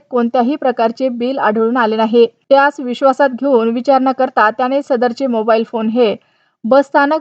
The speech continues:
ते रेल्वे स्थानक परिसरामध्ये लोकांची नजर चुकवून काढून घेतले असल्याचे सांगितले. त्याच्याकडून एक खंजीर किंमत अंदाजे पाचशे रुपये, एक Honda Activa गाडी किंमत अंदाजे तीस हजार रुपये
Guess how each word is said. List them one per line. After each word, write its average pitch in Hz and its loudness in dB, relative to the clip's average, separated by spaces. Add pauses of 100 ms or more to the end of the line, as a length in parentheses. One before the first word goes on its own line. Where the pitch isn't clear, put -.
(100)
ते 330 0
रेल्वे 247 4
स्थानक 247 0
परिसरामध्ये 233 2
लोकांची 240 0
नजर 240 0
चुकवून 247 -4
काढून 240 2
घेतले 240 0
असल्याचे 226 -2
सांगितले. 226 -2 (680)
त्याच्याकडून 302 2
एक 262 0
खंजीर 262 -2 (120)
किंमत 262 0
अंदाजे 240 2
पाचशे 240 -2
रुपये, 233 0 (600)
एक 277 4
Honda 277 4
Activa 254 0 (540)
गाडी 269 2
किंमत 302 -2
अंदाजे 247 0
तीस 254 -6
हजार 240 2
रुपये 233 2